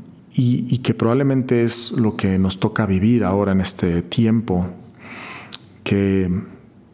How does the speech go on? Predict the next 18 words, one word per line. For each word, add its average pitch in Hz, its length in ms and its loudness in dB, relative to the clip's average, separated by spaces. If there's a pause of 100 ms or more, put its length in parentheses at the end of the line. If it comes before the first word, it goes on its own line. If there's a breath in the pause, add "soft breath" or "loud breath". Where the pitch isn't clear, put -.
(140)
pues, 113 180 0
es 120 140 0
volver 127 380 2 (280)
a 95 140 2
esos 98 280 -2
orígenes 107 460 2
de 95 100 2
la 92 80 2
iglesia, 107 440 0
en 101 80 2
donde, 92 180 2
pues, - 240 -4
eran 110 460 0
pequeñas 117 500 -2
comunidades, 95 800 2 (840 loud breath)
pero 107 560 0 (260)
que 107 120 0
vivían 127 680 0